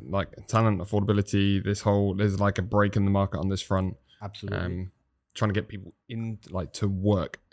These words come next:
Speaker 1: specifically.
Speaker 2: It's
Speaker 1: Like,
Speaker 2: crazy.
Speaker 1: there's a lot more problems than there was two years ago when it comes to this topic.
Speaker 2: A hundred percent. And, and one thing that we found was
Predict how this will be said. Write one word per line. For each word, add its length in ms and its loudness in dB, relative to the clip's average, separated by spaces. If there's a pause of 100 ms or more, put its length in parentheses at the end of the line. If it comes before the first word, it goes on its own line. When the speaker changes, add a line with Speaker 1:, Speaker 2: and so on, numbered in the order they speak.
(160)
Speaker 1:
specifically. 880 -4 (160)
Speaker 2:
It's 100 -12
Speaker 1:
Like, 120 -6
Speaker 2:
crazy. 320 -6 (560)
Speaker 1:
there's 300 -8 (100)
a 100 -6
lot 260 -2
more 140 4
problems 400 2
than 80 4
there 100 4
was 160 2
two 120 0
years 180 2
ago 200 -6 (340)
when 220 0
it 80 -6
comes 180 -4
to 60 -2
this 100 -8
topic. 320 -12 (800)
Speaker 2:
A 60 -10
hundred 240 0
percent. 240 -2
And, 160 0
and 180 4
one 200 6
thing 360 4
that 180 0
we 240 2
found 400 2
was 300 -2